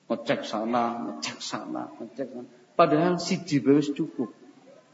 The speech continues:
Satu warung saja sudah cukup. Sudah untuk menghidupi keluarganya, nyekolahkan anak-anaknya, bisa infak, sedekah, hibah lagi. Udah cukup. Tapi ya rakus manusia itu.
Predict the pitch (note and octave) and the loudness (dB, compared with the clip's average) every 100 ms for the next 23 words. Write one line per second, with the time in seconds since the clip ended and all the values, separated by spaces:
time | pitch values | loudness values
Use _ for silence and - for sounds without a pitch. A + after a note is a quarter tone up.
0 | _ _ _ _ _ - _ - - F#3+ | _ _ _ _ _ -20 _ -10 -6 -2
1 | - G3 F#3+ F#3+ G3 F#3+ F3+ D#3 - D3+ | 4 6 6 6 2 0 2 2 2 -2
2 | A#2 - - _ _ - - D#3 C3+ C3+ | -4 -6 -18 _ _ -6 4 4 6 4
3 | C#3+ C3 B2+ C3 B2 A#2+ B2 B2 B2+ F#3 | 4 4 6 6 4 4 6 6 6 2
4 | G3 G3 - - B2 B2+ B2+ B2+ B2+ B2+ | 0 -2 -8 -2 0 4 4 6 2 2
5 | B2+ B2+ D3+ F3+ F#3+ F#3 F#3+ - - C#3 | 2 4 4 4 2 0 -2 -6 2 2
6 | E3 D#3 D3+ D#3+ - E3 C3 D3 - C#3+ | 4 2 2 2 0 -2 2 0 0 -2
7 | - D3+ B2 G#2+ A2+ F2 - - _ - | 2 2 4 -2 -4 -6 -16 -20 _ -20
8 | - - E3 A3+ A#3+ A3+ D3+ - - _ | -20 -10 -4 -2 -2 -4 -6 -6 -20 _
9 | _ - C#3+ D#3 C#3+ - - C3 - D3+ | _ 0 4 6 4 2 -4 -6 -4 -6
10 | - - A2+ G#2+ F#2+ F#2+ F#2+ | -6 -6 -6 -6 -8 -14 -16